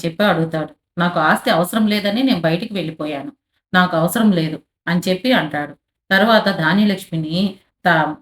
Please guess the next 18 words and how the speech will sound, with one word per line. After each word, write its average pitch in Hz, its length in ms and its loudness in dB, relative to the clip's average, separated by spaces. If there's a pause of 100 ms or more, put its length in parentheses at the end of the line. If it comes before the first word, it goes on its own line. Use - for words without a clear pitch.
(100)
తాతయ్య 185 640 2
కన్ను 190 200 2
మూయని 196 360 2
పరిస్థితిలో 170 520 -2
హాస్పిటల్, 165 600 -4
కన్ను 180 240 0
కూడా 214 180 0
తెరవని 185 380 0
పరిస్థితిలో 175 540 -4
హాస్పిటల్‌లో 180 720 -2 (400)
ఉన్నారు, 180 400 2
మీరేమో 196 400 0
ఇక్కడ 185 320 -2
ఆస్తుల 170 380 0
కోసం 180 460 -2
గొడవలు 175 320 2
పడుతున్నారా, 165 680 -2
ఇది 156 220 -8